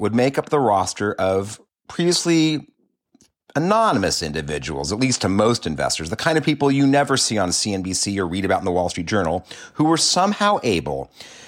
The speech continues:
to bankrupt or significantly impair entire counties, entire funds, and entire banks through inexplicably reckless investment strategies. How many of us remember when Orange County, yes,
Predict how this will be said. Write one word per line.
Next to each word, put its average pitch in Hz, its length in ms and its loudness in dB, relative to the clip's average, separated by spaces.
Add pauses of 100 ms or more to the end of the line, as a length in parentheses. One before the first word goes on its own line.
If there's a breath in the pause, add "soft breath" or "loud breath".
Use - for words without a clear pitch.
(140 loud breath)
to 143 420 4
bankrupt 143 880 0 (400 soft breath)
or 120 120 4
significantly 147 1200 0
impair 82 680 -2
entire 170 600 2
counties, 156 760 0 (640)
entire 131 420 2
funds, 113 640 0 (440 soft breath)
and 143 160 2
entire 185 440 0
banks 139 640 0 (380 loud breath)
through - 240 -2
inexplicably 120 840 2
reckless 101 560 0
investment 80 540 -4
strategies. 71 600 -2 (640 loud breath)
How 320 280 2
many 339 200 4
of 247 40 0
us 262 140 0
remember 196 380 2
when 120 140 2
Orange 170 380 0
County, 151 380 0
yes, 113 340 0